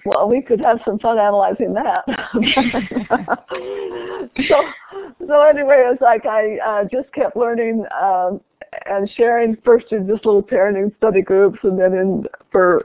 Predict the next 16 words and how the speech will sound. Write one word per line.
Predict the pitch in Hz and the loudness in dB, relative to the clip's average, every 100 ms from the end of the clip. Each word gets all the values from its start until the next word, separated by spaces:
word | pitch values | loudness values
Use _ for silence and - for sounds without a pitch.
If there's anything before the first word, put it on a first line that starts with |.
| 170 | 0
uh, | - 110 - - _ _ _ _ - - | 2 0 -4 -14 _ _ _ _ -10 2
cooperative | 196 190 196 185 - | 4 4 2 -2 -2
preschools, | 208 208 - 202 185 196 | -2 -2 -2 0 0 0
and | 208 175 175 _ _ _ _ _ - | -2 -6 -10 _ _ _ _ _ -10
kept | 285 240 | -4 -2
learning | 208 202 226 214 | 2 0 0 -4
and | 220 | -4
kept | 196 196 | -4 -2
writing | 196 208 214 | -2 0 -2
books. | 196 202 208 - | 0 0 0 -2
Eventually | 190 196 196 - 190 | -4 -2 -4 -4 -6
wrote | 185 196 180 _ _ - 220 - _ _ _ _ - | -2 -2 -4 _ _ -20 -20 -20 _ _ _ _ -10
twenty | 240 220 | -4 -2
books, | 185 214 196 190 - | 0 4 4 4 -2
I | - 185 | -4 -2
think | 214 202 | -2 -4